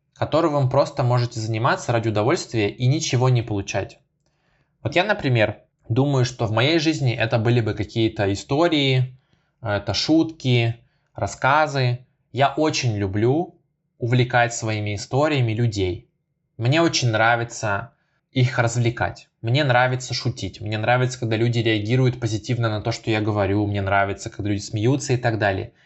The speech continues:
И мне, например, вообще не важно, будут ли мне за это платить или нет,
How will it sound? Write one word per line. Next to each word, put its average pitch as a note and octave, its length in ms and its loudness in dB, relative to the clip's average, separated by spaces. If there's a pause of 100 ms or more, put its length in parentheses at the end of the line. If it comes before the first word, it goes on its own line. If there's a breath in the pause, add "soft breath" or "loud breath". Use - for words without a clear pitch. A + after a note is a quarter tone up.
(420 soft breath)
И - 80 0
мне, E3+ 160 4
например, C#3+ 400 2
вообще B2 400 0
не G2 80 -2
важно, F#2 460 -4 (420)
будут D3 260 0
ли C#3 120 2
мне A#2+ 180 4
за A#2+ 120 0
это A#2 180 0
платить G#2+ 580 -2
или G2 160 -2
нет, D#3+ 400 -2